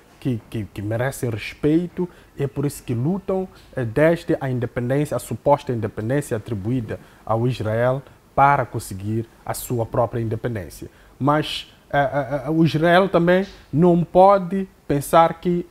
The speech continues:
a, a maioria dos Estados a nível do sistema internacional, inclusive as Nações Unidas, na pessoa,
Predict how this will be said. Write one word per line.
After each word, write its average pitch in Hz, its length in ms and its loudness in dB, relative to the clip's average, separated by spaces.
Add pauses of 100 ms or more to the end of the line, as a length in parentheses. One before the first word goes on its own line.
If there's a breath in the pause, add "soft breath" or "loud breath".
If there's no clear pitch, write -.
(100)
a, 135 260 4
a 139 40 4
maioria 143 500 0
dos 113 200 -6
Estados 110 440 -4
a 110 40 -2
nível 117 300 -4
do - 80 -10
sistema 113 320 -8
internacional, 107 720 -6
inclusive 104 540 -8
as 107 100 -8
Nações 107 340 -8
Unidas, 107 420 -6
na 117 160 -2
pessoa, 120 680 -4